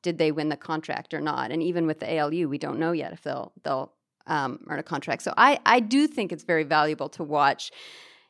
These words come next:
you know, and to think today about, like, the value of documenting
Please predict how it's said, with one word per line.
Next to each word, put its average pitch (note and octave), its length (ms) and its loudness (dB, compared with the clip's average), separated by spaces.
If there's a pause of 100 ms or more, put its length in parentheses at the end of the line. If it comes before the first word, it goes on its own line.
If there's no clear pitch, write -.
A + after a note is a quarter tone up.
(420)
you G3+ 160 6
know, E3+ 320 10
and F3 120 4
to F3+ 100 -2
think F3+ 240 0
today F3 320 6
about, D#3 340 8
like, D#3 240 4
the E3+ 60 0
value E3+ 400 8
of D#3+ 100 -2
documenting D#3+ 720 4